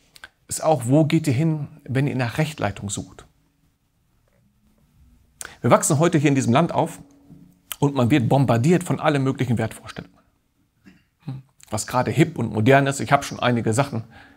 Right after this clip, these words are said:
eben erwähnt, auch Dinge, die man aus unserer Sicht sehr komisch sind. Aber manchmal habe ich die Befürchtung, dass wenn man hier aufwächst, man nimmt einiges davon mit.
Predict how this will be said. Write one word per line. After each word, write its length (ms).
eben 180
erwähnt, 420
auch 160
Dinge, 220
die 120
man 500
aus 140
unserer 260
Sicht 160
sehr 140
komisch 340
sind. 220
Aber 180
manchmal 360
habe 120
ich 80
die 80
Befürchtung, 460
dass 160
wenn 80
man 100
hier 160
aufwächst, 440
man 160
nimmt 260
einiges 380
davon 260
mit. 260